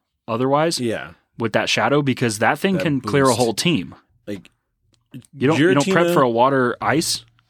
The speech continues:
Speaker 1: Is it
Speaker 2: Yeah.
Speaker 1: water ice or just ice?
Speaker 2: Uh, water ice.
Speaker 1: That sounds right.
Speaker 2: Yeah. 'Cause Giratina can take an ice,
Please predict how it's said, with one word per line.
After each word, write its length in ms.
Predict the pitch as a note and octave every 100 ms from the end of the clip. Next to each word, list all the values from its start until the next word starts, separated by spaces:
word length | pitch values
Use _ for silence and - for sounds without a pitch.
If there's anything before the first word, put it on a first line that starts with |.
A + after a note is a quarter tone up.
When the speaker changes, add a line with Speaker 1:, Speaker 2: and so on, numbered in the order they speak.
| -
Speaker 1:
Is 140 | C3+
it 40 | A#2+
Speaker 2:
Yeah. 60 |
Speaker 1:
water 180 | B2+ E3+
ice 180 | F3 F#3+
or 40 | B2
just 160 | A2+
ice? 300 | G#2+ F2+ - _ _
Speaker 2:
Uh, 220 | A2+ A2+
water 220 | G#2+ A2 E2
ice. 300 | G#1+ - - -
Speaker 1:
That 80 | C#3+
sounds 220 | G#2+ F#2
right. 160 | F2 -
Speaker 2:
Yeah. 200 | G#2 - - _ _ _ -
'Cause 160 | A#2+
Giratina 720 | G#2+ G#2 D3+ G3 - G3+ F3
can 160 | - B2+
take 380 | - C3+ - - - _
an 200 | C3 A#2+ A2+
ice, 500 | G2 A#2+ A2+ - -